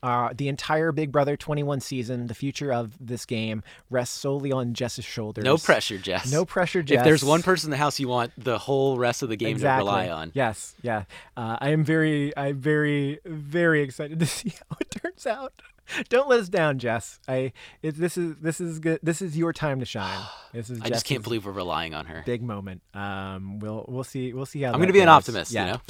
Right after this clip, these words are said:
Speaker 1: But the one good, nu-, one good piece of news is, uh, that we have about this coming week. Uh, and Julie promised us that this bizarre twist competition that we're gonna <laughs> have, this Big Brother field trip,
Speaker 2: America's field trip.
Speaker 1: Julie guaranteed us, "Don't worry, it's not gonna,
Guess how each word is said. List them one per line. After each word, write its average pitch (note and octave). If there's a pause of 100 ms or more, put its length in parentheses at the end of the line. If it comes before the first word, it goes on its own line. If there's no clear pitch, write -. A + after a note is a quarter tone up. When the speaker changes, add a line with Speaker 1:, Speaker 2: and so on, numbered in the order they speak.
(200)
Speaker 1:
But E3
the G3
one C4
good, D4+
nu-, G3
one G#3+
good C#4
piece G#3+
of E3
news A2
is, G2+
uh, G#2
that A#2
we B2+
have G#2+
about A2+
this B2+
coming F#3
week. - (360)
Uh, G2+
and A#2
Julie F#3+
promised A#2+
us F#2+ (280)
that A2+
this F3+
bizarre D3+ (120)
twist -
competition D3
that A2+
we're C#3
gonna D3
<laughs> -
have, - (360)
this E3+
Big F#3+
Brother F#3+
field D3
trip, A2+
Speaker 2:
America's C3+
field B2+
trip. G#3
Speaker 1:
Julie B3
guaranteed F3+
us, A2
"Don't F#3+
worry, D#3+
it's C3+
not D3
gonna, C3+